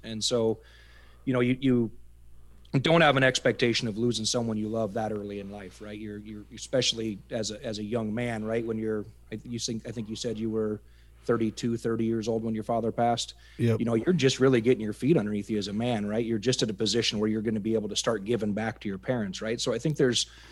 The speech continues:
Speaker 1: I think there's probably some things to deal with there that, y-, you know, that I deal with my parents is that, you know, I never got a chance to give them, treat them to some vacations and take them a few places like I could today and probably where you're at today. Um, but when you talk about as far as the pain going away,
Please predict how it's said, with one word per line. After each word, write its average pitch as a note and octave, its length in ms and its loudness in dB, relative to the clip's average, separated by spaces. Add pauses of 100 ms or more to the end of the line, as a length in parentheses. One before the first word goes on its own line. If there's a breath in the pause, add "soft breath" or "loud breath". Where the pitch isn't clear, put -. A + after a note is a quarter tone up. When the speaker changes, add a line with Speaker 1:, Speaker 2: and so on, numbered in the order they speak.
(440 soft breath)
Speaker 1:
I A#2 60 0
think D3+ 200 4
there's C3+ 180 6
probably C#3 260 4
some A#2+ 180 2
things B2 220 2
to A2 80 -6
deal A#2 160 2
with A2+ 160 2
there B2+ 260 6
that, A2 220 0 (200)
y-, B2+ 140 -10 (160)
you C#3 100 0
know, A#2 160 0
that A#2 160 0
I C3 140 8
deal A#2+ 180 4
with A2+ 120 2
my B2+ 160 6
parents A2+ 380 -2
is G#2 120 -2
that, A2 220 -6
you B2+ 80 -4
know, A2+ 120 -4
I A#2 40 -2
never C3+ 340 4
got A#2+ 220 4
a G#2+ 40 -2
chance A#2 360 -2
to - 80 -4
give G#2+ 400 -2
them, A2 420 0 (920)
treat D#3 260 4
them C3 160 6
to B2 60 4
some B2 240 4
vacations A2+ 640 4
and G#2+ 80 -4
take C3 200 2
them A#2+ 140 4
a A2 40 2
few A#2 180 0
places A2 420 2
like A2 180 0
I A2 80 2
could G#2 260 -4
today G#2+ 440 0
and G#2 100 -6
probably A2 260 2
where G#2+ 140 2
you're B2+ 220 4
at F2+ 180 -8
today. F#2+ 380 -10 (680 soft breath)
Um, A#2 300 4
but C3 120 4
when C3 120 4
you C3 60 6
talk F3 280 2
about C3 220 2
as A2 100 0
far A#2+ 280 2
as G#2+ 80 -2
the G#2 100 -8
pain F#3 300 0
going A2+ 240 2
away, A2+ 400 -2